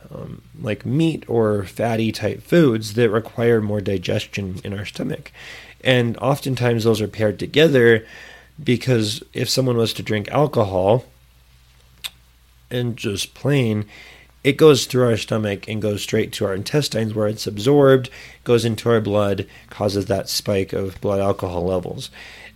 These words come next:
Now, by eating meat with that or eating this,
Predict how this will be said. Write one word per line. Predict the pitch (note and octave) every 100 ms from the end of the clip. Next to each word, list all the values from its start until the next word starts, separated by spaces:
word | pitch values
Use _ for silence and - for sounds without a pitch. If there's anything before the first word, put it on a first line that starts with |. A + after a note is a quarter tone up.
| -
Now, | B2+ B2+ B2 A2 - -
by | A#2 A2+
eating | C3 C3+ B2+ A#2+ A#2 - - - _ _
meat | C3 D#3+ F#3+
with | D#3+ C3+
that | F#2+ A#2+ D#3
or | A2
eating | A#2+ A#2+ A#2+
this, | A#2 G2+ -